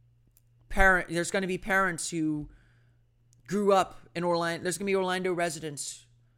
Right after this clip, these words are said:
who grew up only knowing the Orlando Magic, bringing their children to games and teaching them to be Magic fans. And as they teach them to do that,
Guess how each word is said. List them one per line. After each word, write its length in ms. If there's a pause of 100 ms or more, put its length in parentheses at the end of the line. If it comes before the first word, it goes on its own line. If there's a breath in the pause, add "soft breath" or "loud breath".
(120)
who 140
grew 280
up 440
only 320
knowing 340
the 80
Orlando 400
Magic, 380
bringing 260
their 180
children 360
to 80
games 420 (1700 soft breath)
and 240
teaching 340
them 180
to 80
be 100
Magic 340
fans. 380 (560)
And 100
as 160
they 100
teach 280
them 140
to 80
do 140
that, 260